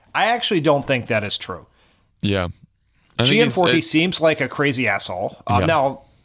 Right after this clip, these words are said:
Speaker 1: there are a number of crazy assholes in the Republican Party right now, but that happens. Democrats have had members of Congress who, not who have assaulted people, but who have committed crimes, been involved in corruption. Um, but that is, but what, what proves the Republican Party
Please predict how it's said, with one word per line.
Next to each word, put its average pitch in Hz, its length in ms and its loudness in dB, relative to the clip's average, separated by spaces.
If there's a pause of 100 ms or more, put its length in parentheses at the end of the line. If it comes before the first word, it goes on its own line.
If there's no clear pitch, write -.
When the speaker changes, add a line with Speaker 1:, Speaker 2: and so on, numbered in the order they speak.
(120)
Speaker 1:
there 143 240 2
are 147 60 4
a 151 40 -2
number 220 200 2
of 143 80 -2
crazy 120 260 -4
assholes 110 240 -6
in 113 60 -8
the - 0 -
Republican 107 280 -8
Party 107 200 -8
right 101 160 -10
now, 107 200 -6 (280)
but 180 120 0
that 226 160 0
happens. 135 440 -4
Democrats 165 520 0
have 156 100 -4
had 131 500 0
members 123 220 -6
of 117 80 -8
Congress 117 600 -4 (120)
who, 135 140 -4
not 185 220 -2
who 196 80 0
have 156 100 0
assaulted 131 280 -2
people, 120 200 -4
but 123 100 -2
who 139 60 2
have 143 120 -2
committed 147 340 -4
crimes, 120 480 -2
been 123 120 -6
involved 123 300 -2
in 127 100 -8
corruption. 113 760 -4 (720)
Um, 95 560 -2 (120)
but 147 100 -2
that 160 140 0
is, 165 180 -2
but 143 380 0
what, 147 260 -2 (320)
what 165 280 0
proves 220 480 -2
the 170 100 -4
Republican 143 420 -2
Party 107 500 -2